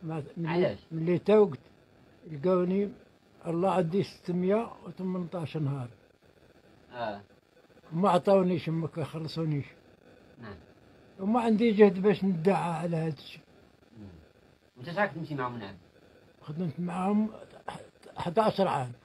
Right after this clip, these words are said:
Speaker 2: حداش عام.
Speaker 1: ها؟
Speaker 2: حداش عام خدمتي معاهم.
Speaker 1: حداش عام.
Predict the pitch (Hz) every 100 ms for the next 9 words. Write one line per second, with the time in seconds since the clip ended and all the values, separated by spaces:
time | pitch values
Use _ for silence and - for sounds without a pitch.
0 | - 180 151 113 101 - - - _ _
1 | _ _ 170 220 240 _ - - 175 175
2 | 180 190 170 165 160 156 214 208 196 202
3 | 135 127